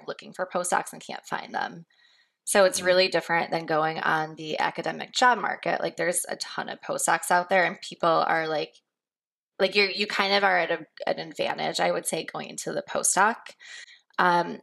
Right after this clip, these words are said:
Speaker 1: which I, I do think it makes, it puts more responsibility, though, on you as a grad student, because you wanna find a postdoc that's going to be good for you both career-wise and in terms of, like, your mental health and, like, a place that you would wanna live for a few years. You know, these are all things I think you need to think about. Um,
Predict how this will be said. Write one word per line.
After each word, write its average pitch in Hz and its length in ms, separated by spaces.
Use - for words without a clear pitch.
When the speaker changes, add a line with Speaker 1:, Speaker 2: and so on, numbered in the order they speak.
Speaker 1:
which 190 180
I, 185 240
I 185 120
do 180 240
think 185 320
it 175 180
makes, - 680
it 202 140
puts 247 240
more 254 100
responsibility, 180 720
though, 165 160
on 165 180
you 160 120
as 160 100
a - 80
grad 269 300
student, 170 440
because 185 320
you 196 60
wanna 185 220
find 180 200
a 165 60
postdoc 165 480
that's 165 180
going 160 220
to - 100
be 160 140
good 156 200
for - 140
you 156 260
both 151 160
career-wise 180 720
and 170 100
in 160 60
terms 160 320
of, 160 100
like, 156 320
your 180 120
mental 165 300
health 214 400
and, 185 100
like, 160 280
a 185 120
place - 400
that - 160
you 160 100
would 160 120
wanna 160 260
live 170 220
for 170 160
a 165 60
few 165 220
years. 160 400
You 170 80
know, 165 80
these 165 160
are 175 100
all 165 180
things - 280
I - 80
think - 280
you - 80
need - 160
to - 80
think - 280
about. 160 540
Um, 160 480